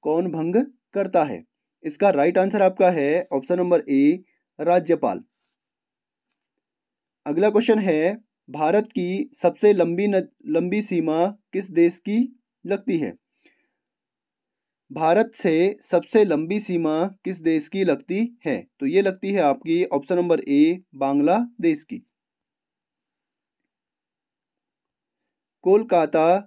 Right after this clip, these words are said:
किस नदी के किनारे स्थित है? इंपॉर्टेंट क्वेश्चन है, कोलकाता किस नदी के किनारे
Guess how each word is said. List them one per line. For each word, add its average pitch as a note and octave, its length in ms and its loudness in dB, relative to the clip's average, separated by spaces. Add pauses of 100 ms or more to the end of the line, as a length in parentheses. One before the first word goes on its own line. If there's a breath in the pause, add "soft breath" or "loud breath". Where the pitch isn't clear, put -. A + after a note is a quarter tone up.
(120)
किस G3 180 -8
नदी F3 280 -2
के G3 200 2
किनारे E3+ 580 0 (220)
स्थित G3 320 -6
है? G#2+ 200 -6 (160)
इंपॉर्टेंट F3+ 420 -2
क्वेश्चन F#3 260 -2
है, F#3 240 0 (680)
कोलकाता F3+ 640 2 (260)
किस G3+ 160 -10
नदी F3+ 260 -4
के F#3 180 0
किनारे E3 540 0